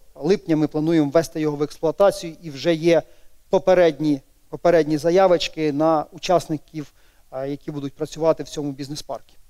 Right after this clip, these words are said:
Один з таких найцікавіших проєктів дві тисячі дев'ятнадцятого року — це відкриття магазину «Фора». Здавалось би, що це супермаркет, який забирає наші гроші з наших гаманців, бо ми туди ходимо і залишаємо гроші.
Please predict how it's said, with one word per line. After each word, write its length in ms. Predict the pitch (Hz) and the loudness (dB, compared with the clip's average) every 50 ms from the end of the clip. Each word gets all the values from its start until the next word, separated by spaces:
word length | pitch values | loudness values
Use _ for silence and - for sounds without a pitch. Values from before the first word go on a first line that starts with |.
| - _ _ - | -20 _ _ -4
Один 260 | 185 185 214 220 185 | 0 2 2 2 2
з 60 | - | 0
таких 420 | - 196 185 - 202 185 196 214 - | -2 -4 -2 0 0 0 0 -2 -4
найцікавіших 840 | 202 175 208 208 170 - 214 196 - 196 190 214 165 - 202 - | 0 2 2 2 2 0 0 0 2 2 2 2 2 0 0 -2
проєктів 680 | - - 185 190 190 185 180 - - 160 - - - - - | 0 2 4 4 4 4 2 0 -4 -8 -8 -10 -16 -18 -16
дві 100 | 147 160 | -12 -10
тисячі 240 | - 175 - - 143 | -6 -6 -6 -4 -4
дев'ятнадцятого 520 | 151 156 160 160 151 - - - 165 165 | -2 0 0 0 0 0 -4 -4 0 2
року — 260 | 190 202 175 - 156 | 2 2 2 0 -4
це 120 | - - 151 | -8 -8 -8
відкриття 380 | 147 - - 156 - - 165 | -8 -8 -10 -8 -6 -4 -4
магазину 380 | 151 143 135 143 139 151 147 143 | -4 -4 -4 -6 -6 -6 -6 -6
«Фора». 280 | - - 139 123 110 - _ _ _ - - - _ _ _ _ _ _ - - - - _ _ - - - _ _ _ _ - | -8 -10 -12 -12 -12 -14 _ _ _ -20 -20 -20 _ _ _ _ _ _ -20 -20 -20 -20 _ _ -20 -20 -20 _ _ _ _ -20
Здавалось 520 | 143 147 151 214 214 220 214 208 190 165 147 | -6 0 2 4 4 6 6 6 4 4 2
би, 120 | 175 175 | 0 -2
що 160 | - - - | -2 -4 -6
це 140 | - - 175 | -4 -4 -4
супермаркет, 720 | - - 165 - - 170 170 185 175 156 - - 156 - | -4 -6 -4 -2 -2 0 2 2 2 2 0 -4 -10 -10
який 200 | 170 151 - 170 | -10 -6 -4 -4
забирає 440 | 147 143 165 143 160 160 160 160 151 | -4 -2 -2 0 2 4 4 4 4
наші 300 | 151 156 151 143 - 156 | 4 2 0 0 -2 -6
гроші 360 | 139 117 151 180 160 - - | -8 -4 -2 -2 -2 -2 -4
з 60 | 139 143 | -4 -2
наших 340 | 160 147 - 165 151 117 | -2 -2 -2 -6 -8 -6
гаманців, 520 | 139 160 165 165 156 - - - 226 240 226 - | -2 0 0 0 0 0 -4 -6 -6 -6 -8 -8
бо 120 | - 147 143 | -8 -6 -4
ми 160 | 147 156 151 | -2 -2 -4
туди 260 | - - 135 127 139 | -4 -8 -16 -16 -16
ходимо 420 | 131 - 160 156 139 143 135 139 139 | -12 -8 -8 -6 -6 -6 -6 -6 -6
і 80 | 143 | -6
залишаємо 600 | 131 156 147 147 - 190 214 220 208 196 196 180 | -6 -6 -6 -4 0 0 2 2 2 2 0 -2
гроші. 400 | 143 165 190 175 - - 185 - | -2 -2 -6 -6 -6 -10 -14 -16